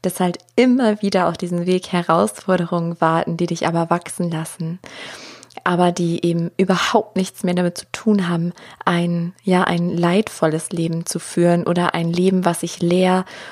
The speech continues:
oder sinnlos anfühlt, sondern ein Leben zu kreieren, was wirklich deinem wahren Selbst entspricht, was dir Freude macht, wo du Lust hast, morgens aufzustehen, wo du einfach in,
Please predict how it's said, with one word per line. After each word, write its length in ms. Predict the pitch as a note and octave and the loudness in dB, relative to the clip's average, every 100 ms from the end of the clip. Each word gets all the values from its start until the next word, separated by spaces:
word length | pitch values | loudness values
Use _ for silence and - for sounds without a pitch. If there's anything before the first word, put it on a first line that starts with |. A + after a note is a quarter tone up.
| - - | -6 2
oder 180 | F#3 | 2
sinnlos 680 | F3 F3 F3+ E3+ D#3 D#3 - | 4 4 4 2 0 -4 -8
anfühlt, 640 | - D#3+ D#3 - E3 E3 - | -6 -6 -6 -8 -6 -6 -6
sondern 360 | E3+ F3 F3 - - - - - | -2 -2 -2 -6 -16 -18 -10 -4
ein 260 | F#3 F3 | 0 0
Leben 480 | E3+ F3+ G#3+ G#3+ G#3+ | 2 2 4 4 2
zu 140 | - F#3 | -2 -8
kreieren, 680 | F3+ - F#3 F#3 F#3 F#3 | -8 -2 2 2 2 0
was 220 | F3 - | -4 -2
wirklich 360 | F3+ F3+ F#3+ - | 0 0 -2 -4
deinem 360 | E3+ E3 E3 E3+ | -4 -4 -2 2
wahren 420 | F3 F#3 F3+ F3+ | 2 2 0 0
Selbst 600 | F3 E3+ F3 - - - | 2 2 0 -4 -12 -4
entspricht, 880 | F3+ F3 - - F#3 F#3+ F#3 - - - - - | -2 0 -2 -2 0 2 2 -2 -14 -16 -20 -6
was 200 | F#3+ F3+ | -4 -2
dir 180 | - F#3 | 2 0
Freude 560 | - - F#3 F#3 G3+ F#3+ | 0 -2 2 4 4 2
macht, 300 | F3 - - | 0 -4 -4
wo 40 | |
du 100 | F#3 | 0
Lust 380 | F#3+ G3 G3+ - | 2 2 0 -4
hast, 240 | F3 - | -6 -4
morgens 440 | E3+ E3+ E3+ F3+ - | -6 -4 -4 -4 -2
aufzustehen, 840 | E3+ E3+ - E3 - D#3+ D#3+ E3+ - - - - - | -4 -4 -6 -4 -4 -4 -4 -6 -10 -16 -20 -14 -2
wo 80 | F#3+ | 2
du 100 | F#3 | 2
einfach 360 | E3+ F3 F#3 | 2 0 -2
in, 300 | F#3 F3+ F3+ | 0 0 -2